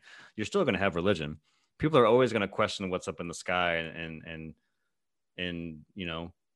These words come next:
look up to something to pray to. And to, I, I think even, um, what's her name? The gal, the,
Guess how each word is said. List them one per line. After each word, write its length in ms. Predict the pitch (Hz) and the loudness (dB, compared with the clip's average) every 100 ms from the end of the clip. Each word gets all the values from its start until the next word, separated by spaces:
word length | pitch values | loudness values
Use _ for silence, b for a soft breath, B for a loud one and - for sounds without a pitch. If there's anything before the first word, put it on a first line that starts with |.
| _ - | _ -6
look 240 | 101 104 | -2 0
up 120 | 110 104 | 0 0
to 80 | |
something 320 | - 101 90 90 | -4 -4 -4 -6
to 60 | |
pray 240 | 85 107 98 | 0 2 2
to. 440 | 95 90 85 80 | 0 -2 -2 -6
And 200 | 78 80 | -8 -12
to, 200 | - 80 78 | -12 -10 -4
I, 100 | 104 110 | -2 -2
I 60 | - | -2
think 240 | - 156 | 0 4
even, 320 | 135 127 123 117 | 6 8 8 10
um, 540 | 110 104 101 98 98 - _ _ _ _ - - | 8 8 6 4 2 -10 _ _ _ _ -20 -2
what's 220 | 120 123 | 0 2
her 100 | 131 117 | 4 4
name? 640 | 107 104 101 95 92 90 - _ _ _ _ _ | 2 -2 -4 -4 -6 -10 -16 _ _ _ _ _
The 80 | 110 | -8
gal, 500 | 98 120 127 139 135 | -2 2 4 6 4
the, 600 | 110 117 107 101 98 98 | 2 0 2 2 -2 -4